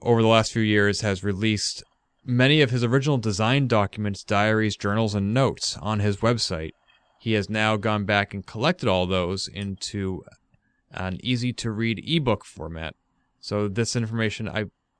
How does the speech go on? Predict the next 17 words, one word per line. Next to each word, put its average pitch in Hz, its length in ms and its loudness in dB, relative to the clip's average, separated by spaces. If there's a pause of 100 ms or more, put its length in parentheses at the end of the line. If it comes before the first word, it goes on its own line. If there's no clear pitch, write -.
(140)
believe, 147 400 0
was 127 400 2
and 107 220 -4
probably 131 260 -2
still 110 260 -2
is 117 160 0
available 104 400 0
for - 140 -12
free 107 240 0
on 101 140 2
his 131 140 0
website, 92 500 -2
but 98 100 -4
if 95 100 -6
you 101 120 -2
want 95 320 0
it 101 160 0